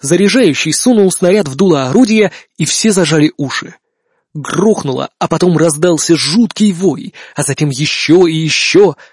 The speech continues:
В балке земля вспухла от разрывов. Вверх полетели ветки, брызги воды, какой-то хлам и бог знает что еще.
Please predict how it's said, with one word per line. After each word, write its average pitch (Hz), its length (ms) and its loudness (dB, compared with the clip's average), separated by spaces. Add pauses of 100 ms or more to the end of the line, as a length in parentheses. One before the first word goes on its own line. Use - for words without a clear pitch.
(340)
В 147 160 0
балке 160 400 2
земля 165 300 2
вспухла 170 600 -2
от - 80 -6
разрывов. 156 680 -2 (380)
Вверх 147 440 0
полетели 170 440 2
ветки, 147 460 -2
брызги 175 400 0
воды, 175 380 0
какой-то 208 460 0
хлам 240 520 0
и 226 100 2
бог 208 320 0
знает 170 300 2
что - 180 -2
еще. - 440 -4